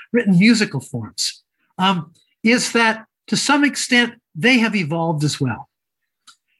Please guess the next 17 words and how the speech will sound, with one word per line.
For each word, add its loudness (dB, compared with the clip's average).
Many 4
of 2
the 4
very 2
earliest 4
stages -2
of 0
written 2
language, -2
um, -2
are 2
not 0
phonetic -2
languages. -8
They're 2
logographic 0
languages. -8